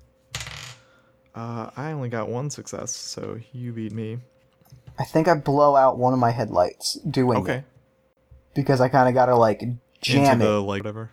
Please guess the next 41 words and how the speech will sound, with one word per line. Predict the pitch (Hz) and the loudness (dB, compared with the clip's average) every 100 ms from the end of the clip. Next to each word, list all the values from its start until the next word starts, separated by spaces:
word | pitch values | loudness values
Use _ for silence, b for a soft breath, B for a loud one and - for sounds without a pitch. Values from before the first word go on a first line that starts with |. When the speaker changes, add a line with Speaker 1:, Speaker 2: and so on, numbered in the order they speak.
| 107 | -12
Speaker 1:
or | 110 107 107 | -8 -6 -6
whatever. | 107 131 | -2 4
Speaker 2:
But | 131 127 - - | 4 4 0 -2
I | 127 | 0
definitely, | 139 143 151 143 139 135 131 - _ _ _ _ _ _ _ _ _ _ _ - | 2 2 2 0 2 2 0 -6 _ _ _ _ _ _ _ _ _ _ _ 0
yeah, | 170 156 131 | 4 6 6
like, | 131 151 | 4 4
I, | 143 - | 2 2
what | 147 156 | 2 2
I'm, | 143 | 2
yeah, | 156 143 120 | 2 4 4
I've | 131 | 4
gotta, | 143 143 | 4 6
like, | 131 120 - 147 | 6 4 0 -2
get | 143 139 | 2 4
all | 139 | 4
the | 151 | 4
way | 156 | 4
on | 156 | 4
the | 147 | 2
shoulder | - 143 143 165 | 2 4 6 4
and | - 127 | 4 0
just, | 131 127 131 | 0 0 2
like, | 131 | 2
jam | 123 139 139 147 | 2 2 4 4
the | 139 | 4
very | 139 131 127 | 4 4 4
edge | 135 143 | 2 2
of | 156 | 2
it | 180 135 | 2 2
and | 127 | 0
sort | 131 | 0
of, | 120 | 0
like, | 110 - | -2 -2
push | - 151 208 | -2 0 2
it. | 190 - _ _ _ - - | 0 -4 _ _ _ -12 -6
Speaker 1:
Okay. | 123 113 113 _ _ _ _ _ _ - | -2 -2 -2 _ _ _ _ _ _ 2
Speaker 2:
To, | 156 | 4
like, | 135 123 - 127 | 6 2 0 2
get | 131 | 4
it | 135 - | 4 0